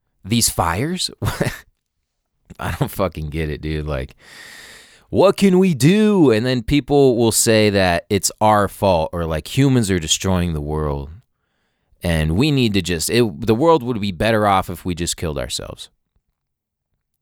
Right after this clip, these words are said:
And that's, that was the whole plan. That's what they want us to believe. These, this one world government, you know, eugenicist people,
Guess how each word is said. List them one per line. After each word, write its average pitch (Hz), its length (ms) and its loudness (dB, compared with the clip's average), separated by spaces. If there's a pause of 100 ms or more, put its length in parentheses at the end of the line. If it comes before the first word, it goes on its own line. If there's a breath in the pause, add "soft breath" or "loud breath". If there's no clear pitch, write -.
(220)
And 120 160 -2
that's, 220 360 0 (140)
that 135 140 -6
was 156 120 0
the 151 100 0
whole 175 160 2
plan. 185 560 -6
That's - 240 -4
what 147 140 -2
they 151 100 0
want 147 240 0
us 170 120 -2
to 156 120 -2
believe. 156 540 -2
These, 82 320 -4 (720 loud breath)
this 95 200 -2
one 107 240 2
world 107 300 2
government, 101 640 0 (320)
you 92 120 -6
know, 78 320 -4
eugenicist 95 840 -2
people, 87 560 0